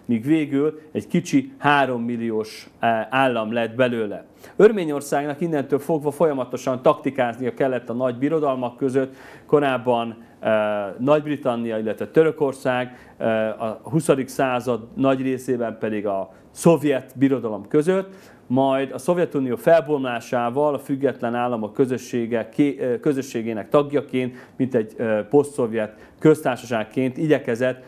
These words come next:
megtalálni a helyét a nagyhatalmi vákumban. Miközben a nato számára is nagyon kívánatos és fontos lehetséges szövetséges,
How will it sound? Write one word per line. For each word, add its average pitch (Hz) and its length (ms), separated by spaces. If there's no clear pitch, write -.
megtalálni 120 640
a 110 80
helyét 131 520
a 107 300
nagyhatalmi 113 680
vákumban. 107 680
Miközben 156 560
a 131 60
nato 175 420
számára 135 580
is 131 180
nagyon 123 360
kívánatos 143 600
és 110 140
fontos 147 440
lehetséges 123 800
szövetséges, 151 840